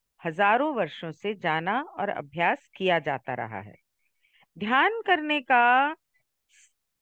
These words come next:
सबसे सरल जो मैंने सीखा है, जो मैं करती हूँ आजकल,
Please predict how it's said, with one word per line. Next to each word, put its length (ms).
सबसे 580
सरल 600
जो 140
मैंने 400
सीखा 340
है, 200
जो 160
मैं 280
करती 380
हूँ 200
आजकल, 500